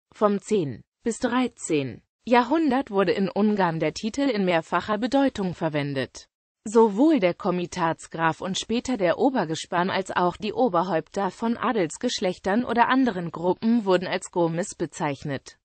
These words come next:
Der Begriff des Markgrafen geht nicht auf den Comes zurück.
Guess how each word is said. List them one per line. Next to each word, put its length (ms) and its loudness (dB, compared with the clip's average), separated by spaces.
Der 100 2
Begriff 540 2
des 180 -6
Markgrafen 840 0
geht 180 0
nicht 260 -8
auf 200 0
den 240 -4
Comes 360 -6
zurück. 560 -2